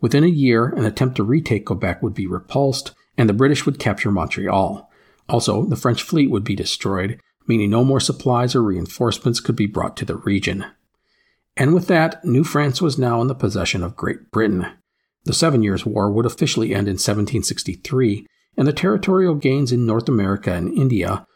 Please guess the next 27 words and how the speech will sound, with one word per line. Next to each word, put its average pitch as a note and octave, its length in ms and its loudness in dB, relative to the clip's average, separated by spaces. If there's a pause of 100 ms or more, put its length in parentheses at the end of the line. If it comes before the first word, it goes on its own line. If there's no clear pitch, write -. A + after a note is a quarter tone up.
(120)
would C#3 220 2
put - 180 0
Great - 280 0
Britain A#2+ 240 -2
on A2+ 120 0
a A2 60 -2
path C3+ 500 -2
as G#2+ 140 -4
the - 80 -2
most F#2+ 260 -4
powerful A2+ 500 -2
empire F#2 380 -2
in F2+ 80 -6
the - 80 -8
world. F2+ 520 -4 (1300)
Now, D3 340 2
after G3+ 260 2
the A#2+ 80 0
siege G#2 260 0
of G2+ 100 -2
Quebec, - 600 -4 (160)
Cook G3+ 260 0
was D#3 160 0
not A2+ 220 0
done A2+ 220 2
in F#2+ 100 0
Canada. - 580 -4